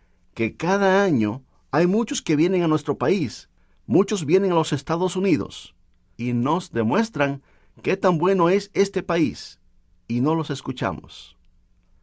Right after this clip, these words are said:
Muchos se preocupan por la cantidad de extranjeros en este país, pero parece que los extranjeros son los soñadores. Este país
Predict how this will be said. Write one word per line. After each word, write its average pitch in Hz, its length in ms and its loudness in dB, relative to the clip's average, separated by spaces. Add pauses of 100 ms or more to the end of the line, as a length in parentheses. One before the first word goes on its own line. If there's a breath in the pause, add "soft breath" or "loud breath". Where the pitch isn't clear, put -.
(160)
Muchos 175 640 0 (160 soft breath)
se 139 200 2
preocupan 160 600 2
por 139 160 2
la 120 80 -2
cantidad 123 500 -2
de 196 60 0
extranjeros 170 720 -2
en 107 140 -2
este 120 220 -4
país, 156 540 -2 (520)
pero 127 220 0
parece 208 540 0 (180)
que - 100 -6
los 127 140 -2
extranjeros 165 800 -2 (380 soft breath)
son 190 480 2
los 170 100 0
soñadores. 135 800 -2 (1000)
Este 202 320 0
país 202 600 0